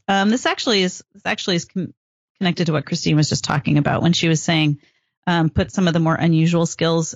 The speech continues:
out in front. Um, you don't even really need to talk to your kids. You don't even need to say the words life skills if you don't want to. You could just say, "Hey, let's do this thing. It's kinda cool." But, um, again, I think that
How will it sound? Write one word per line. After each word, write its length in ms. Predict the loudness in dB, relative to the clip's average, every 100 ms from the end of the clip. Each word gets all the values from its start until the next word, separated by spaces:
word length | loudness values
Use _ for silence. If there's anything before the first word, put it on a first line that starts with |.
| -6
out 140 | -4 -2
in 80 |
front. 420 | -4 -2 0 0 -2
Um, 260 | -2 0
you 200 | -2 -2
don't 140 | -2 0
even 180 | 2 2
really 180 | 4
need 140 | 2 2
to 100 | -2
talk 360 | -6 -4 -4 -4
to 80 | -8
your 100 | -8
kids. 480 | -2 0 0 -4 -14 _ _
You 100 | -4
don't 180 | -2 0
even 300 | 2 2 4
need 200 | 4 2
to 80 | 0
say 260 | -2 0 0
the 120 | 0
words 280 | 0 -2 -2
life 340 | -2 -2 -4
skills 520 | -10 -8 -8 -8 -8
if 160 | -6 -2
you 80 | 0
don't 220 | 0 0
want 260 | 0 0 -2
to. 280 | -2 -2 -4 -12 _
You 120 | -2
could 160 | 0 0
just 160 | -2 0
say, 160 | 0
"Hey, 180 | 0 0
let's 200 | -2 -4
do 120 | -6
this 160 | -8 -8
thing. 240 | -6 -4
It's 140 | -6 -4
kinda 240 | -2 -2
cool." 480 | -2 0 0 -2 -8 -20 _ _
But, 240 | -2 -2 _
um, 440 | -2 0 0 -2 -4
again, 640 | -4 -2 0 2 2 2 0
I 140 | 0 0
think 300 | 0 -2 0
that 180 | -2